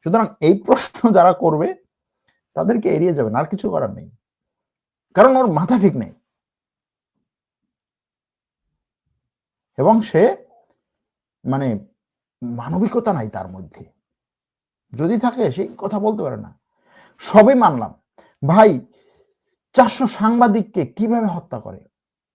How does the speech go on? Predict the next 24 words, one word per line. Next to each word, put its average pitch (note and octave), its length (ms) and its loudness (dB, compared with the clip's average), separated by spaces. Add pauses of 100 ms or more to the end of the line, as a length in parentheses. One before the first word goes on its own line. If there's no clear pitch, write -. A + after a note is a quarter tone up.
(800)
আল F#3+ 200 0
জাজিরার A3 420 2
সাংবাদিক F#3 360 -2 (120)
নারী, D3+ 200 2 (1000)
তাকে D#3+ 260 0
যে A3 120 4 (200)
একেবারে G3+ 280 2 (120)
টার্গেট A3+ 420 4
করে A3 120 6 (120)
গুলি G3+ 220 2
করে G#3 180 2
হত্যা F#3+ 240 -4
করেছিল, G#3 300 0
আপনি G3 120 -4 (120)
কিভাবে C4 360 6
জাস্টিফাই A3 440 2
করবেন A2+ 240 -2 (100)
এটাকে? G#2+ 280 -8 (1400)
কিভাবে A#3 320 2
জাস্টিফাই F3+ 420 -2
করবেন? A#2+ 220 -8 (380)
হাসপাতালগুলোতে B3 880 4
যে C4 60 8 (160)
আক্রমণ B3 340 0